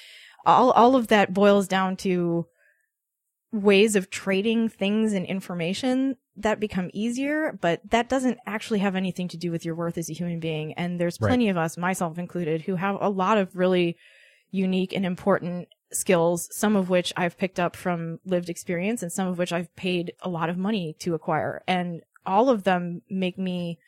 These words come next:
Speaker 1: better at helping other people and making lef-, life less miserable on the ground for people. And that's a good thing. Um, it's not well paid.
Speaker 2: No, it's not. Um,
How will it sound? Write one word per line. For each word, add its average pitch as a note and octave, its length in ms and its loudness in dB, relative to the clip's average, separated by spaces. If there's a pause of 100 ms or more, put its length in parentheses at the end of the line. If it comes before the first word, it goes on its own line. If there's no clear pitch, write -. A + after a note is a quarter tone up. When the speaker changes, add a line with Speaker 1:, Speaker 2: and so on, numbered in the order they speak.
(680)
Speaker 1:
better G3 340 2
at F3+ 140 2
helping F3+ 480 -4
other E3+ 220 -2
people A#3+ 580 -2
and F3+ 180 -4
making F3+ 380 -4
lef-, D#3+ 240 -4 (100)
life E3+ 380 -2
less E3 320 -6
miserable B3+ 720 -2
on F#3+ 140 -2
the F3+ 60 -4
ground F#3+ 400 -2
for - 120 -14
people. B3 340 -4
And F#3+ 160 -4
that's F#3 220 -6
a G3 40 -10
good C4+ 220 -4
thing. C3 360 -8 (540)
Um, F3+ 380 0 (100)
it's - 240 -2
not G3+ 300 0
well G3 220 0
paid. - 480 -10 (760)
Speaker 2:
No, C#3+ 560 10
it's - 240 4
not. C3+ 360 4 (140)
Um, A#2+ 400 4